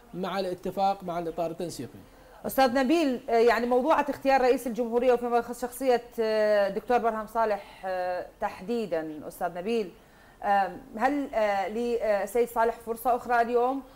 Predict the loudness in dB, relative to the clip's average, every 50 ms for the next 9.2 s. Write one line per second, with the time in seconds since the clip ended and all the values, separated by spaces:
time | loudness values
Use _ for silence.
0 | -20 -20 -20 -16 -8 -2 0 0 2 2 0 -2 -2 -4 -4 -2 0 0 0 0
1 | 0 -2 -2 -2 -2 -4 -6 -8 -8 -8 -6 -4 -2 0 0 0 -2 -2 -2 -2
2 | -2 -2 -4 -6 -6 -6 -6 -6 -8 -8 -8 -8 -8 -8 -10 -8 -6 -6 -6 -4
3 | -2 -2 0 0 0 2 2 2 2 2 0 -4 -6 -10 -16 -20 -20 -20 -20 -20
4 | -18 -12 -10 -10 -6 -4 -4 -4 -4 -6 -10 -14 -14 -12 -8 -8 -6 -6 -6 -8
5 | -8 -12 -18 -20 -20 -20 -20 -20 -20 -12 -6 -6 -6 -4 -2 0 0 2 2 2
6 | 2 0 0 -2 -4 -4 -4 -4 -6 -6 -4 -4 -2 -2 0 0 0 0 0 0
7 | -2 -2 -2 0 2 2 2 0 0 -4 -8 -10 -2 0 2 2 2 0 -2 -2
8 | -4 -4 -6 -8 -4 0 0 2 2 2 0 0 -2 -4 -6 -8 -8 -6 -6 -4
9 | -4 -6 -6